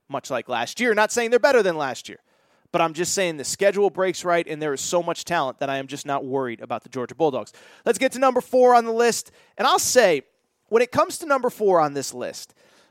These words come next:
um, it's probably a team that I don't, I don't think a lot of other people are as high on as me, and I'm not really sure why. If you've listened to this show or my other shows or whatever, I really like the Oklahoma Sooners coming into this year,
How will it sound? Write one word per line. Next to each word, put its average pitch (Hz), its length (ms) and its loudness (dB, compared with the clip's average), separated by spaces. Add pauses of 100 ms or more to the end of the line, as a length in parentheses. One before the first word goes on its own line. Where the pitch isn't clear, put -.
(180)
um, 185 420 4
it's 262 140 -2
probably 466 340 6
a 381 40 4
team 311 240 -2
that 262 100 2
I 254 80 2
don't, 294 140 0
I 285 40 4
don't 339 120 2
think 359 140 -6
a 285 60 0
lot 294 160 4
of 277 80 2
other 277 160 4
people 262 320 -2
are 208 100 4
as 175 100 0
high 262 340 -2
on 180 140 0
as 143 160 -4
me, 170 120 -6
and 165 80 0
I'm 165 80 0
not 214 160 -2
really 214 180 -4
sure 180 260 0
why. 139 500 2 (420)
If 185 140 -2
you've 208 180 -8
listened 240 300 2
to 190 100 -2
this 202 160 2
show 175 320 4
or 160 300 2
my 160 260 -2
other 170 180 2
shows 160 480 2
or 151 80 -2
whatever, 139 480 -2 (680)
I 311 140 0
really 190 560 -4
like 156 220 2
the 143 160 -2
Oklahoma 139 420 -6
Sooners 170 380 -6
coming 131 260 -10
into 127 160 -14
this 123 240 -8
year, 185 320 -2